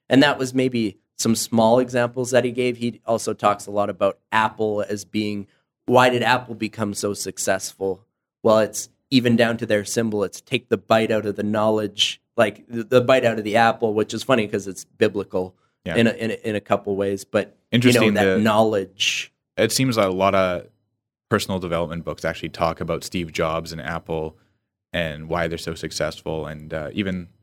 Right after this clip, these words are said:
Speaker 2: the, the one by Ryan Holiday, I believe he acknowledges Steve Jobs, and it, it came down to just him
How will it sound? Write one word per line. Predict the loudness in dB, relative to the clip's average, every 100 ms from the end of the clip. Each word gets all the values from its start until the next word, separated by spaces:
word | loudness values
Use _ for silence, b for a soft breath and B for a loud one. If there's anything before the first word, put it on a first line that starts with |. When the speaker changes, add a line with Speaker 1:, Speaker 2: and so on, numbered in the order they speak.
| _ _ -10
Speaker 2:
the, | -6 -6 -8 -8
the | -6
one | -4 -2
by | -2
Ryan | -2 -4 -4
Holiday, | -6 -4 -6 -6
I | -8
believe | -6 -6 -6
he | -4 -4 -6 -12 _ _ _ _
acknowledges | -2 0 0 0 -2 -4 -4
Steve | -6 -6 -4
Jobs, | -4 -4 -8
and | -10
it, | -10 -8
it | -8 -6
came | -8 -6
down | -6 -8
to | -10 -10
just | -8 -10 -10
him | -8 -8 -6 -10